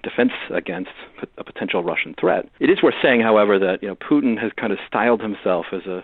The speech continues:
defender of traditional values, a true conservative, and that that attracts people, certain peoples across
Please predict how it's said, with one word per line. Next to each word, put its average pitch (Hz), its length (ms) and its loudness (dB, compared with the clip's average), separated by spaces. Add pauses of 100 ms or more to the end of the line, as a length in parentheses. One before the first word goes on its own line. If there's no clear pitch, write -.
defender 104 580 2
of 87 100 -2 (420)
traditional 110 500 0
values, 92 560 2
a 87 220 -8
true - 260 -2
conservative, 107 680 -2 (120)
and 104 140 -8
that 104 140 -6
that 139 260 0 (300)
attracts 113 560 0
people, 104 680 0
certain 127 160 2
peoples 113 300 -2
across 90 260 0